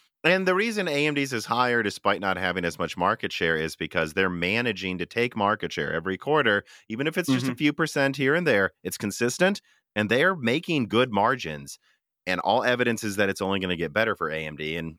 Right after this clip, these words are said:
Speaker 1: when you invest in this market, people are looking for what's a good return on investment. You know, what's not the biggest company on paper now and just assume it will always be that big. So
Speaker 2: Yeah.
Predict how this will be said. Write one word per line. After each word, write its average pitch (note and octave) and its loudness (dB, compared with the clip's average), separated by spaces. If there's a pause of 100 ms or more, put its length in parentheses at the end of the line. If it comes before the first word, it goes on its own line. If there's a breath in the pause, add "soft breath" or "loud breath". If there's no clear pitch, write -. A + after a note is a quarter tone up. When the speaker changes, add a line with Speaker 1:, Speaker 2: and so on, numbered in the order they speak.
Speaker 1:
when E2+ -8
you G2 -2
invest F#2 -4
in G2+ 0
this G2+ -2
market, F#2 -2
people G#2 -6
are G2 0
looking F2+ -6
for G2+ -4
what's F2 -4
a G#2+ -2
good D#2+ -4
return E2+ 0
on D#2+ 0
investment. F#2 -2 (440 loud breath)
You G2+ 0
know, G2 2
what's A2 2
not G#2+ 2
the A#2+ -2
biggest G#2 0
company G#2+ 0
on F#2+ 0
paper G2 0
now F#2+ 2
and E2+ -4
just F2 -10
assume F#2+ -2
it E2+ -6
will E2+ -2
always E2 0
be E2+ -2
that D2 -6
big. A#2+ 2
So F2+ 0 (100)
Speaker 2:
Yeah. F#2+ -2